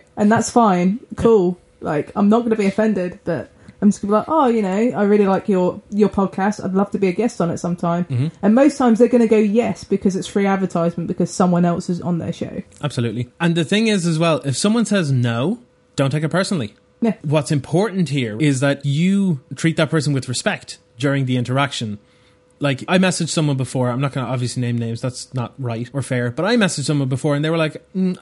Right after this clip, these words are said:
Speaker 2: I don't really know. I'm not a hundred percent sure because I don't really know your content or anything like this." And I was like, "That's cool. That's fine. If you do look at my stuff at some stage and turns out you like it and you want me on, I'd be more than happy to." And, like, that level of respect is important because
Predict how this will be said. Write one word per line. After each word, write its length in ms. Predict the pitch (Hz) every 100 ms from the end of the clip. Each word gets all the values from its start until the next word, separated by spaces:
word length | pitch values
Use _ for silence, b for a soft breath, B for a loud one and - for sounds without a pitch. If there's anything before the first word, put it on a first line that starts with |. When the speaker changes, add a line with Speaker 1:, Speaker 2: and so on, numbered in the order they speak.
| -
Speaker 2:
I 60 |
don't 180 | 185 220
really 220 | 196 165
know. 380 | 139 139 143 139 - _
I'm 100 | 147
not 160 | 147 151
a 60 | 143
hundred 160 | 143
percent 260 | 135 123 117
sure 180 | 123 113
because 280 | 120 123
I 40 | 123
don't 160 | 131
really 220 | 123 120 117
know 300 | 113 110 113 B B B B
your 120 | 127 120
content 460 | 131 127 120 113
or 60 | 120
anything 280 | 120 117 120
like 140 | 110
this." 180 | 123 117
And 120 | 139
I 60 | 185
was 120 | 190
like, 140 | 208 - _
"That's 180 | 220 -
cool. 300 | 262 254 -
That's 180 | 190 -
fine. 240 | 233 160 - _ -
If 160 | 180 190
you 80 |
do 220 | 170 196 175
look 220 | 165 156
at 40 |
my 100 | 165
stuff 280 | 135 165 160
at 80 | 147
some 140 | 156
stage 340 | 131 147 147 156
and 320 | 135 127 123 -
turns 200 | 143 135
out 80 | 131
you 100 | 147
like 240 | 131 127
it 20 |
and 100 | 135
you 60 | 143
want 140 | 151
me 80 | 151
on, 200 | 120 127 b b b _
I'd 300 | 135 131 123
be 140 | 131
more 180 | 135 135
than 80 | 143
happy 220 | 151 -
to." 180 | 123 104 b b b b -
And, 180 | 165
like, 220 | 170 165 -
that 260 | 190 185
level 320 | 175 175 170 160
of 120 | 147
respect 500 | 139 - 165 - -
is 120 | 156
important 560 | 143 127 196 214 131 120
because 680 | 143 139 151 147 131 -